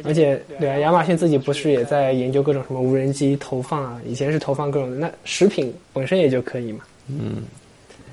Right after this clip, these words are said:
Speaker 2: 行。
Speaker 1: 就是，呃，就我自己体验是能够帮助我提高，就是这种就是能够提高你的用户粘度，对吧？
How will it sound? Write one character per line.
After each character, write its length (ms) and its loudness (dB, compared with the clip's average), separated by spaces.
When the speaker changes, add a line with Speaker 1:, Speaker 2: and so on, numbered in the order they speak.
Speaker 2:
行。 160 -6
Speaker 1:
就 80 -6
是， 500 -6
呃， 220 -10
就 160 4
我 140 6
自 100 0
己 140 8
体 180 2
验 260 2
是 120 -2
能 160 2
够 100 6
帮 180 2
助 160 4
我 240 2
提 240 -2
高， 380 2
就 60 -4
是 120 -6
这 140 2
种 180 4
就 120 2
是 100 0
能 140 0
够 100 4
提 180 -2
高 140 -2
你 140 0
的 80 0
用 160 0
户 180 -4
粘 300 -6
度， 180 0
对 120 -8
吧？ 140 -12